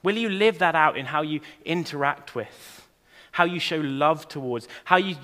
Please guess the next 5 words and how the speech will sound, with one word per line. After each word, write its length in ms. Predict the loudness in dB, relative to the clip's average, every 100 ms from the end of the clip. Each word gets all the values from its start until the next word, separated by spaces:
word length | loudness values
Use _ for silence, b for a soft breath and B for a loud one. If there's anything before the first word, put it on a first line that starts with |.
| -2
rejoice 720 | 0 0 -2 0 2 2 0
together 580 | -10 -6 -4 -2 0 -2 -6 b b b b b b _ _ _ _ _ _ _ _
in 180 | -6 -4
Christ 460 | -2 -2 -2 -8
with 200 | -12 -12